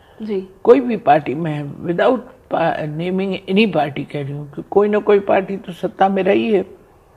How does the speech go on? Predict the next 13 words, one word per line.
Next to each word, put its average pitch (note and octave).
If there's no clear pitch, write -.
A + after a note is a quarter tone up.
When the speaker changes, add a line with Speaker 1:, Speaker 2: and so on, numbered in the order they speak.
Speaker 2:
जो F3
आज E3
है, D3
कोएलिशन E3+
में E3+
रहे D3+
हैं, F3
independently E3+
रहे D#3+
हैं। E3+
उन्होंने C4
क्या B3+
किया D#3